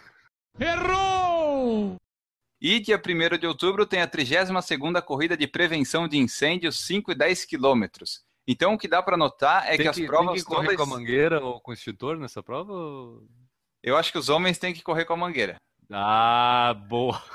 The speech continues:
Speaker 3: <laughs> Ah, foi! Ué, que piada boa aí, Augusto.
Speaker 2: Muito boa, né? O
Speaker 3: Vai cortar,
Speaker 2: E aí
Speaker 3: né?
Speaker 2: teve Eu vou.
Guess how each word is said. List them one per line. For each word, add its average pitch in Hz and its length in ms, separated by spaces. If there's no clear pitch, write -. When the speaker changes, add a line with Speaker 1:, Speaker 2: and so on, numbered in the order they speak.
Speaker 3:
<laughs> - 1300
Ah, 190 160
foi! 233 720
Ué, 175 140
que 190 120
piada 147 440
boa 180 480
aí, 170 220
Augusto. 170 260
Speaker 2:
Muito 185 300
boa, 123 260
né? 107 200
O 127 760
Speaker 3:
Vai 143 140
cortar, 202 380
Speaker 2:
E - 20
aí 180 60
Speaker 3:
né? 151 80
Speaker 2:
teve 135 160
Eu 143 80
vou. 135 260